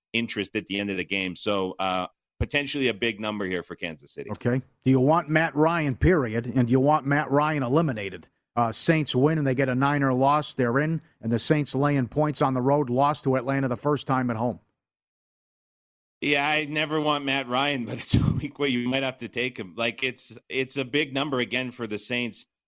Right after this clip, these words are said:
Speaker 1: to be laying against a team that, uh, you just mentioned it. That game was six for New Orleans in that first meeting. Now we get the venue flip, so it's adjusted a little bit.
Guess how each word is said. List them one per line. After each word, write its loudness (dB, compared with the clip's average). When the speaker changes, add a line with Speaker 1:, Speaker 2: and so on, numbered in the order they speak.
Speaker 1:
to -4
be -2
laying -2
against -6
a -8
team -4
that, -2
uh, -16
you -8
just -6
mentioned -4
it. -10
That -4
game -2
was -2
six -4
for -6
New -2
Orleans -2
in -2
that -6
first -2
meeting. -2
Now 0
we 0
get -2
the -6
venue -2
flip, -4
so -6
it's -8
adjusted -6
a 0
little -2
bit. -4